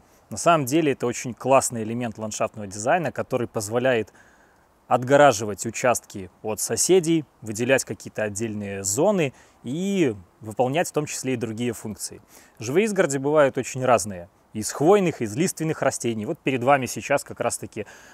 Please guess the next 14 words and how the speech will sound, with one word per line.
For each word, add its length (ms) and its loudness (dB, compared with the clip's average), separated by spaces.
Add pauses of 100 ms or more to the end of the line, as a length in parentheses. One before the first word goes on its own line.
шикарная 540 4
живая 320 0
изгородь 480 -4
из 220 -6
туи 180 -2
западной 720 -4
сорта 600 -4
Брабант, 600 4
которая 640 -2
хорошо 400 0
разрастается, 760 2
дает 320 -4
массу 380 0
зелени 480 0